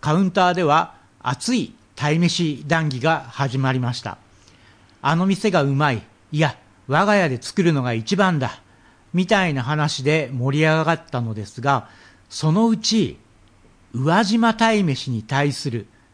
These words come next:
悪口が始まってしまいました。お店のママ曰く、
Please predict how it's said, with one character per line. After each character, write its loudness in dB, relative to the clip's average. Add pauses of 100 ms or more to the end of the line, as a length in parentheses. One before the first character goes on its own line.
(220)
悪 0
口 0
が -4
始 -6
ま 0
っ -8
て -10
し -8
ま -2
い -4
ま -6
し -12
た。 -16 (840)
お 2
店 2
の 4
マ 4
マ 2
曰 0
く、 -10